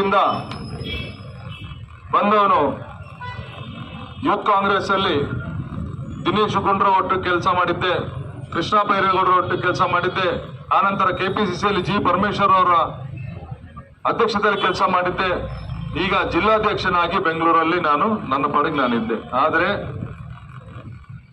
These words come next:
ನೀನು ಇಪ್ಪತ್ತೆಂಟು ವರ್ಷಗಳಿಂದ ಪಕ್ಷಕ್ಕೆ ದುಡಿದಿದ್ಯಾ, ನಿನಗೊಂದು ಅವಕಾಶ ಬಂದಿದೆ, ಕೊಡ್ತೀನಿ ಅಂತ ಹೇಳಿ ಮಾನ್ಯ ಸಿದ್ದರಾಮಯ್ಯನವರು, ಡಿ ಸಿ ಎಂ ಅವರು ನನಗೆ ಈ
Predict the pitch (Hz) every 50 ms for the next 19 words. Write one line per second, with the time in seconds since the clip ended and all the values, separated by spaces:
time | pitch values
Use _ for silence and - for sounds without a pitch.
0 | - - - 180 196 202 196 190 160 156 156 165 143 - - 208 208 - 202 190
1 | 175 175 175 180 196 202 208 240 240 226 214 214 214 202 - 196 185 190 196 175
2 | 156 180 180 175 180 185 170 185 190 180 160 139 147 170 175 180 185 185 175 -
3 | - - - - 247 226 233 240 - 202 202 196 190 - - 180 - - 180 180
4 | - 196 196 180 180 175 170 156 214 233 247 233 208 170 160 139 - - - -
5 | - - - - - - - - - - - - - - - - 160 165 185 190
6 | 190 185 165 156 135 117 - - - - - 151 165 190 196 196 185 180 175 170
7 | 165 160 160 170 185 190 - 160 170 160 139 180 175 165 156 151 151 170 180 175
8 | 165 143 143 139 143 143 151 202 220 214 - - - - - - - - - -
9 | - - - - - - 143